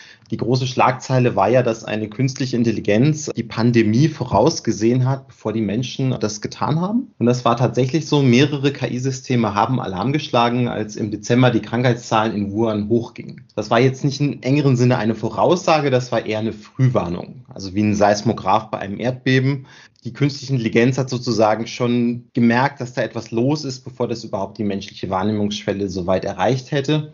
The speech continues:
Ähm, wie hat die K I das geschafft? Die hat sogenanntes Natural Language Processing benutzt, also die Verarbeitung von natürlich sprachlichen Texten, Nachrichtenmeldungen, wissenschaftliche Artikel aus aller Welt.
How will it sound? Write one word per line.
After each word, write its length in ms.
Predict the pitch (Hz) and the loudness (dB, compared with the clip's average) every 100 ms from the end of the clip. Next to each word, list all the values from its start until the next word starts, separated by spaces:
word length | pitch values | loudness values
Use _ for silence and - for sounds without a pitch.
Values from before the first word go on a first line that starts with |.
| - | -4
Ähm, 280 | 127 127 127 | 2 4 6
wie 120 | 180 | 4
hat 120 | 175 | 4
die 80 | 160 | 2
K 120 | 151 | 2
I 120 | 139 | 2
das 200 | 131 127 | 0 -2
geschafft? 760 | - - 269 320 - - - - | -6 -4 -6 -6 -18 -20 -18 -4
Die 100 | 123 | -2
hat 140 | 123 | 0
sogenanntes 540 | 139 135 131 127 127 139 | 0 2 2 2 0 2
Natural 360 | 156 - 131 | 2 2 2
Language 360 | 123 185 214 - | 2 0 -2 -4
Processing 520 | 165 156 147 - 135 | -4 -4 -6 -4 -2
benutzt, 500 | 135 135 135 - - | 0 0 -2 -10 -4
also 200 | 110 107 | -4 -2
die 100 | 113 | -6
Verarbeitung 640 | - - 135 139 135 127 | -4 -2 2 2 2 0
von 400 | 127 113 113 113 | 0 -2 0 -2
natürlich 460 | 107 - 180 233 - | -4 0 2 2 0
sprachlichen 580 | - 127 127 123 127 127 | -2 0 0 -4 -4 -4
Texten, 720 | 123 123 - - 123 123 123 | -6 -6 -16 -4 0 0 -2
Nachrichtenmeldungen, 1000 | 107 104 120 123 - 110 107 104 107 101 | 2 2 2 -4 -4 -4 -2 -4 -6 -6
wissenschaftliche 580 | 110 123 - 107 - 110 | -8 -6 -6 -4 -4 -6
Artikel 340 | - 131 - | -6 -6 -4
aus 220 | - - | -4 -6
aller 260 | 101 98 95 | -6 -6 0
Welt. 360 | 120 220 - | 2 2 -4